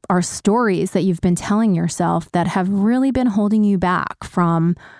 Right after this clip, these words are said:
the results that you want to get. I would love it if you could also go and provide a review on iTunes for the Sugar Coated Podcast.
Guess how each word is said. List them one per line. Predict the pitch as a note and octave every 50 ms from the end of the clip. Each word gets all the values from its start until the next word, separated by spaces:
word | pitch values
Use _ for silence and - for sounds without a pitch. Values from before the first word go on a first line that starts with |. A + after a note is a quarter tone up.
| - - _ _ _ _ _
the | - G3+
results | F#3 G3+ F3+ E3 F3+ E3+ - - -
that | - F#3+ -
you | - F3 F3
want | E3 E3 E3+ F3+
to | F#3+
get. | F#3 F3+ - - - - _ _ _ _ _ _ _ _
I | A3 A3 G#3
would | G#3+ G#3 G3
love | G#3+ A3+ A#3 A#3 B3+ C4 C#4+
it | D#4+ F4+ F4 - _ _ _ _ -
if | A3 G#3+ G#3+ G3+ - - - -
you | A3+ G3 G3+ -
could | - G#3+ - -
also | G#3 F#3+ G3 G3 - - A#3 A3+ A3
go | F#3+ G#3 F#3 F3 F3+ F#3 G3 G#3 A3 G#3+ - - _
and | - F#3 F3 F3 F3 F3+ F3+ F3+ D#3+ -
provide | - - G#3+ F#3 F3 F#3+ F3+ F3+ F3+ F3+ F3+ F#3 F#3+ G3 F#3+ - - _ _ -
a | F3 D#3+ D#3 D#3 E3+
review | E3+ E3 E3+ E3 E3 F#3 F3+ F3+ F#3+ G#3 B3 D4 E4 E4 D4 - _ _ _ _ -
on | F3 F3
iTunes | - - E3+ E3+ F#3 G3 - - A#3+ B3 B3+ C4 C4 B3 -
for | - - G3
the | F#3
Sugar | E3+ - G3 E3+ F#3 F#3+ F#3
Coated | - F#3 F3+ F3+ F3 E3
Podcast. | - - F3 E3 E3+ F3 - - A3 A3 A#3 B3 C4 B3+ - - - -